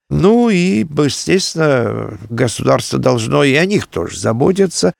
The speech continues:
и вынуждено это делать, никуда не денешься. Ну, кроме того, мы, конечно, поддержку определённую Хафтару оказали.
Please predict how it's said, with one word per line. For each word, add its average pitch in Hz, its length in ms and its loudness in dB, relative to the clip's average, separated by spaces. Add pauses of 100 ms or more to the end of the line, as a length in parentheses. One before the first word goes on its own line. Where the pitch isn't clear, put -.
и - 240 4
вынуждено 101 760 0
это 98 320 -2
делать, 165 440 2
никуда 104 420 -2
не 139 160 0
денешься. - 640 -4 (140)
Ну, - 280 2 (120)
кроме 120 480 2
того, 127 340 0
мы, 127 180 -2
конечно, 113 520 -4
поддержку 107 560 0
определённую 104 680 0
Хафтару 113 480 0
оказали. 170 680 2